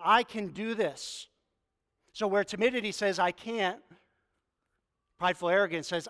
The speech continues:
"I can do it. I am able. I'm good enough, I'm smart enough, and gosh darn it, people like me."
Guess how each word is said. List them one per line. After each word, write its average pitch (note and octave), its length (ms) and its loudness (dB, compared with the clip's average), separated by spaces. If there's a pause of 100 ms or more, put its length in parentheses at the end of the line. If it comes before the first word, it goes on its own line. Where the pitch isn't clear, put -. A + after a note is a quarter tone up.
"I A#3+ 300 4
can G#3+ 300 -6
do A#3 200 0
it. G3 180 4 (760)
I A3+ 200 6
am A#3 200 2
able. G3+ 400 0 (640)
I'm G3 200 0
good A3+ 240 2
enough, B3+ 360 6
I'm G3 140 0
smart A3+ 400 2
enough, A3+ 320 2
and F#3+ 80 -6
gosh G3+ 260 4
darn G#3 200 2
it, F#3+ 80 -4
people F#3 280 -8
like E3 300 -2
me." B2+ 200 -14